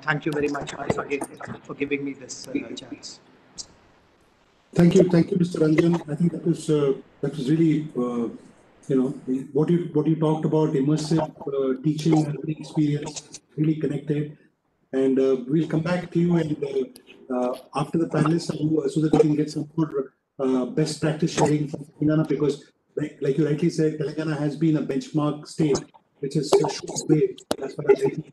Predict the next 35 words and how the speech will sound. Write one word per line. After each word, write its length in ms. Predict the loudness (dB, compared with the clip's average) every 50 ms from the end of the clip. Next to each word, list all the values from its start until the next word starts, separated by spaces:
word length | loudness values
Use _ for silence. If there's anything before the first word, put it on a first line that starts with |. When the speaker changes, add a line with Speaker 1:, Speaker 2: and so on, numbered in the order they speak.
| _ _ -20
Speaker 2:
uh, 480 | -20 _ _ -6 -2 0 2 2 0 0 -2 -2
and, 180 | 0 2 2 4
uh, 40 |
information 540 | 4 2 2 0 -2 -4 -4 -4 -2 -4 -4
technology 380 | -4 -2 0 0 0 2 2 0
is 100 | -2 -2
concerned. 500 | -4 -6 -6 -6 -6 -2 -2 -2 0 0 -2 -2 -2 -4 -16 -20 -20 -12 -4
Uh, 180 | 0 2 2 2 0 -2 -8 -12 _ _ -20 -20 _
can 160 | 0 2 2
I 120 | 4 4 4
now 420 | 4 4 2 2 2 0 -2 -2 0
call 140 | 0 2 2 2
upon 260 | 2 2 2 4 4 2
Doctor, 360 | 2 0 -2 -2 -2 -2 0 2 0 2 2 0 -2 -4 -12 _ _ -8
uh, 40 | -6
uh, 260 | -6 -4 -4 -4 -4
Ajit 240 | 0 0 2 0 2
Chaturvedi? 680 | 0 -2 0 0 0 2 2 2 2 2 0 -2 -4 -10 -16 _ _ _ _ _ _ _ _ _ _ -2
Uh, 300 | 0 0 2 0 0 -2 -6
sir, 240 | -12 -2 0 2 2 4
uh, 340 | 4 4 4 4 2 0 -2 -10 -16 -20 -14 -4 0
I 40 | 2
mean, 200 | 2 2 2 0
in 120 | -2 -2
line 240 | -4 -2 0 0 0
with 180 | 0 0 0
what, 320 | 0 0 0 0 -2 -2 0
uh, 300 | 2 2 2 2 0 -2 -4 -6
Mister 280 | -8 -8 -2 0 0
Uh, 400 | 0 0 0 -2 0 0 0 -2 -2 -6 -20 _ _ _ -2 0
Ranjan 260 | 0 2 2 0 2
talked 280 | 2 0 0 0 -2
about, 400 | -4 -2 0 0 0 0 0 0
uh, 800 | 0 0 0 0 -2 -10 -18 _ _ _ _ _ _ _ _ -4 -4
uh, 240 | -2 -2 -2 -4